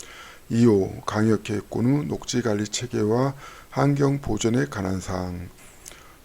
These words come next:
오 번이죠. 어, 삼 호 광역 시설의 배치, 규모, 설치에 관한 사항. 사 호 경관 계획에 관한 사항. 오, 그 밖에 광역 계획권에 속하는 특별시, 광역시, 특별자치시, 특별자치도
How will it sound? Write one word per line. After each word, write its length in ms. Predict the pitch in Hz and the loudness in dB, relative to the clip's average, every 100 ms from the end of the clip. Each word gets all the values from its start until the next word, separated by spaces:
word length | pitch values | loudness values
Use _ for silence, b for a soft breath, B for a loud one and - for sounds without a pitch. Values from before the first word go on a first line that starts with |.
| - | -4
오 140 | 113 | 2
번이죠. 580 | 120 101 92 - 160 165 - B B - - - - | 4 4 0 0 0 -2 -8 B B -18 -20 -20 -6
어, 140 | 110 104 | -2 0
삼 200 | - 143 | 4 6
호 160 | 127 104 | 6 2
광역 340 | 110 110 110 | 0 0 0
시설의 440 | - 107 113 127 | -2 -4 0 0
배치, 580 | 123 107 - - 98 95 - | 0 -4 -2 -2 -2 -4 -8
규모, 420 | - 107 107 131 139 | -2 2 4 4 0
설치에 360 | 139 135 147 | -4 -2 0
관한 260 | 135 95 95 | 0 0 -2
사항. 440 | 95 87 87 87 90 B B B B - | -4 -4 -6 -10 -14 B B B B -4
사 180 | - | 4
호 320 | 139 113 101 - | 6 6 2 -4
경관 460 | 101 104 123 120 | -4 2 4 4
계획에 380 | 113 101 95 139 | 0 -4 0 0
관한 320 | 151 104 95 | 0 -2 0
사항. 400 | 92 92 87 87 95 - B B B B | 0 -2 -2 -4 -8 -14 B B B B
오, 420 | 131 131 98 95 | 8 10 8 2
그 80 | - | 0
밖에 400 | 117 113 135 143 | 2 4 2 2
광역 360 | - 113 104 101 | 2 2 2 0
계획권에 540 | - - - 110 131 | -4 -4 0 2 2
속하는 640 | 139 135 113 107 127 139 139 | 0 -2 0 2 2 0 -4
특별시, 560 | - - 135 - 101 92 | -4 0 0 0 -2 -4
광역시, 600 | - 104 104 - 143 143 151 | -2 0 2 0 2 2 0
특별자치시, 960 | - 127 110 - 98 - 107 104 98 113 | -4 -2 -2 -4 -6 -4 -2 -2 -4 -6
특별자치도 1080 | - - 120 120 - 101 - 113 113 135 151 | -8 0 0 0 -6 -8 -4 -2 2 2 2